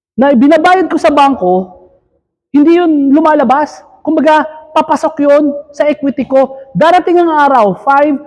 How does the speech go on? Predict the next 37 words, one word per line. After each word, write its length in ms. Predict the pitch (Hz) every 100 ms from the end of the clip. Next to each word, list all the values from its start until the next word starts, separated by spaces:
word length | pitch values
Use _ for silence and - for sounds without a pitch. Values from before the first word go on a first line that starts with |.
| -
to 160 | 277 285
ten 240 | 320 311
years, 320 | 262 208 233 - -
akin 400 | 302 294 320 302
na 80 | 311
yung 160 | 302
property 480 | 302 277 294 277 277
na 160 | 254 277
yun. 160 | 285 - - -
Kumbaga, 640 | 339 339 285 262 254 262 - - _ _ _ _ -
hindi 240 | 240 320 359
na 160 | 330
ako 80 | 349
uupa 560 | 330 311 302 311 311 254
doon. 320 | 330 349 233 -
Pagkatapos 560 | 269 294 269 269 285 -
ng 160 | 277 277
ilang 160 | 277
taon, 320 | 254 262 302
akin 480 | - 277 262 269 247
na 40 | 233
yun. 240 | 254 240 - - _
So, 160 | 320
yun 240 | 320 349 339
yung 80 | 330
sini-, 320 | 302 294 269
sinishare 560 | - 277 262 - 240
ko 160 | 226 233
sa 80 | 208
inyo 640 | 170 175 220 214 - - -
na 80 | 214
logic. 640 | 202 165 143 165 226 - _ _ -
Ito 240 | 269 339
pa, 240 | 339 294
bonus 480 | 170 254 285 294 294
na 80 | 277
to. 400 | 285 269 185 107